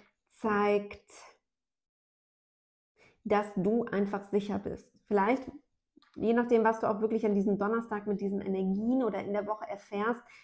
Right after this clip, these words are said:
aber es zeigt, du bist auf dem richtigen Weg. Du fasst mehr Vertrauen. Du lässt dich führen von den Energien, von dem Feinstofflichen, von deiner Intuition. Du hast so ein bisschen den siebten Sinn, Vorahnungen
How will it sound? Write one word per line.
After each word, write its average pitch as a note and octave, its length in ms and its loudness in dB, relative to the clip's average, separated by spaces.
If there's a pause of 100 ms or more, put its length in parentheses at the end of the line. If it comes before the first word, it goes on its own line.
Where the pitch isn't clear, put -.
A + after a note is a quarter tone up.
(140)
aber A#3 440 6
es G3+ 180 -2
zeigt, A3 280 0
du G#3 60 0
bist A#3 220 -2
auf G#3+ 120 -6
dem G3+ 140 -2
richtigen G3+ 560 -2
Weg. G3+ 320 2
Du G3+ 80 -4
fasst - 480 -12
mehr A3 220 0
Vertrauen. G#3 840 -6 (280)
Du G3+ 80 4
lässt A3+ 360 4
dich G#3+ 240 0 (280)
führen B3+ 600 6 (400)
von G#3 100 0
den G#3+ 160 4
Energien, A3 640 2
von G#3 140 -4
dem G#3 140 0
Feinstofflichen, G#3 840 -2
von G#3+ 240 -6
deiner G3+ 180 -2
Intuition. G3+ 880 0 (220)
Du A3 100 -8
hast C4+ 260 -8
so B3 60 -2
ein A#3 100 2
bisschen A#3 280 0
den G#3+ 180 2
siebten G#3 400 -2
Sinn, F#3+ 420 2 (140)
Vorahnungen G#3+ 1120 2